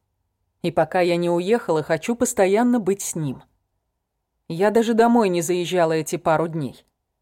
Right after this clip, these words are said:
Мы покупали пиццу, смотрели «Друзей» и занимались сексом. Если бы не редкие появления Уитакера, то мы, пожалуй, так и провалялись бы все время в кровати.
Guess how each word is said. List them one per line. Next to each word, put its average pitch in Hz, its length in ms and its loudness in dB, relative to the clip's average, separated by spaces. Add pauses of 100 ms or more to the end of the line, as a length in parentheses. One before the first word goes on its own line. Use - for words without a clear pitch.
(540)
Мы 190 140 0
покупали 208 520 0
пиццу, 202 520 -6 (460)
смотрели 190 540 2
«Друзей» 190 560 -2 (480)
и 156 60 -6
занимались 160 600 -2
сексом. - 480 -10 (1000)
Если 254 340 -2
бы 240 140 2
не 233 160 4
редкие 254 440 -2
появления 214 640 2
Уитакера, 185 680 -2 (600)
то 247 140 2
мы, 240 140 4
пожалуй, 196 480 4
так 220 240 -2
и 220 60 4
провалялись 202 680 4
бы 156 100 -4
все 151 240 -4
время 180 320 -2
в - 100 -8
кровати. 151 600 -2